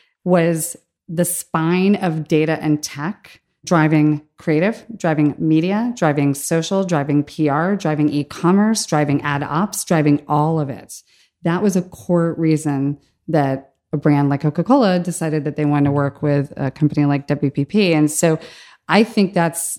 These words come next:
the future. I think that's where we're heading. I think that you're gonna see a lot of companies that are saying, you know, "We don't know how to pull this all together.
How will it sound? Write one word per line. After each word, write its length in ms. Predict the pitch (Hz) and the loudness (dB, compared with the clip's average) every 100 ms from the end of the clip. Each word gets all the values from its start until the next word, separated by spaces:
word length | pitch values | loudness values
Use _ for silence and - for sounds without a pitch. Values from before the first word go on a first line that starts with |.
| - - | -12 -4
the 140 | 180 | -2
future. 440 | 165 165 151 147 - | 0 0 -2 -4 -4
I 100 | 170 | 0
think 240 | 190 180 | 2 2
that's 280 | 175 170 175 | 2 0 -2
where 140 | 185 170 | -2 -2
we're 120 | 151 | -2
heading. 400 | 151 143 160 160 | -6 -4 0 0
I 60 | |
think 180 | 160 160 | 2 0
that 80 | 160 | 0
you're 140 | 170 | 0
gonna 180 | 156 156 | 2 2
see 180 | 147 160 | 2 0
a 80 | 151 | 2
lot 180 | 156 147 | 2 0
of 80 | 143 | 0
companies 480 | 160 151 156 151 | 0 2 2 2
that 100 | 147 | 0
are 60 | 151 | -4
saying, 400 | - 151 143 143 - - _ _ | 0 0 2 -2 -4 -20 _ _
you 80 | 165 | 2
know, 120 | 143 | 2
"We 380 | 143 170 247 254 | 0 2 4 4
don't 240 | 185 156 | 4 2
know 100 | 160 | 0
how 140 | 143 156 | -2 -6
to 60 | |
pull 200 | - 160 | -6 -6
this 180 | 156 156 | -4 -4
all 100 | 151 | -4
together. 400 | 151 151 143 | -2 -2 -2